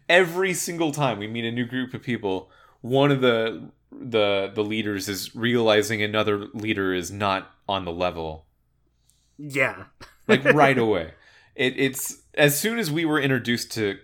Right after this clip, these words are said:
Speaker 1: uh, it, I think it's Clint and Joan and Doctor, what's his name? Doctor Octopus. Doctor, the,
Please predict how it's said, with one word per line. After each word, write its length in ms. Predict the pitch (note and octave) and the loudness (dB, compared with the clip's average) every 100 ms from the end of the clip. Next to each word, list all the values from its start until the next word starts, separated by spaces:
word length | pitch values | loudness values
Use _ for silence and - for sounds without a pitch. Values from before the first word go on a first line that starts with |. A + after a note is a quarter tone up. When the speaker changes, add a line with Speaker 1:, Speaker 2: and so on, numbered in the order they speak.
| - | -6
Speaker 1:
uh, 480 | G2 F#2 E2 D2+ D2 - | 0 0 0 -4 -8 -10
it, 180 | B2 - | -10 -6
I 140 | G2+ | -6
think 380 | A#2+ G#2 - - | -6 -8 -12 -8
it's 200 | G#2 C#3 | -8 -8
Clint 500 | - - B2 C3 C#3+ - _ - | -14 -8 -6 -4 -6 -12 _ -6
and 320 | G#2 F#2+ F#2 | -4 -4 -6
Joan 580 | G2 G2 F#2 F2 E2 D#2+ _ _ _ _ | -4 -2 -2 -8 -12 -16 _ _ _ _
and 300 | G2+ F#2+ F2 | -4 -4 -4
Doctor, 960 | E2+ G2 G#2 - - F#2+ F2+ F2 E2+ E2+ - | -2 0 -2 -8 -6 -4 -2 -2 -4 -6 -10
what's 160 | A2+ | -14
his 140 | E2+ E2 | -14 -12
name? 220 | E2 D#2 | -12 -10
Doctor 320 | E2 F2 F#2 | -4 -4 -2
Octopus. 480 | F2 E2+ - F#2 - | -4 -4 -8 -8 -8
Doctor, 500 | - G2 - G2 G2+ | -4 -4 -4 -4 -6
the, 160 | A2+ | -4